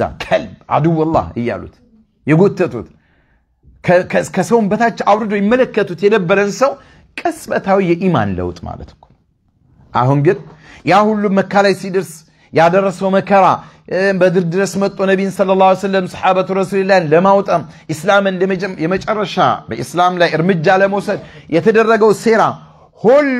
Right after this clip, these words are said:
ነገር ቅጽበታዊ በሆነ ሁኔታ ተረሳ። አልኢስላሙ የጁቡ ማ ቀብለ። ስለዚህ አንድ ሰው ኢማኑን ይዞ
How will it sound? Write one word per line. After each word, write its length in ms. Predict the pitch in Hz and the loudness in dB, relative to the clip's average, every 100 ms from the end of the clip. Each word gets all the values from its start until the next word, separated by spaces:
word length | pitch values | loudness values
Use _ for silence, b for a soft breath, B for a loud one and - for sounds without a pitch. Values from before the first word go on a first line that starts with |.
| 247 | 0
ነገር 280 | 233 214 226 226 | 2 2 -2 -2
ቅጽበታዊ 600 | 190 185 202 196 196 180 | -2 -2 0 -2 2 2
በሆነ 300 | 160 160 165 165 | 2 0 0 -2
ሁኔታ 260 | 165 165 185 | -4 0 -2
ተረሳ። 340 | 180 117 107 - - _ _ _ _ _ _ _ _ | 0 -2 -2 -10 -18 _ _ _ _ _ _ _ _
አልኢስላሙ 600 | - 110 120 - 165 156 | -6 -6 -4 0 0 2
የጁቡ 340 | 123 120 135 104 | 2 2 -2 -4
ማ 160 | 95 87 | -4 -6
ቀብለ። 260 | - 76 67 - _ _ _ b b b - | -10 -16 -16 -20 _ _ _ b b b 0
ስለዚህ 280 | 294 277 269 | 2 4 2
አንድ 160 | 269 285 | 2 0
ሰው 160 | 277 | 0
ኢማኑን 420 | 254 254 277 262 254 | 0 2 2 2 0
ይዞ 140 | 240 | 2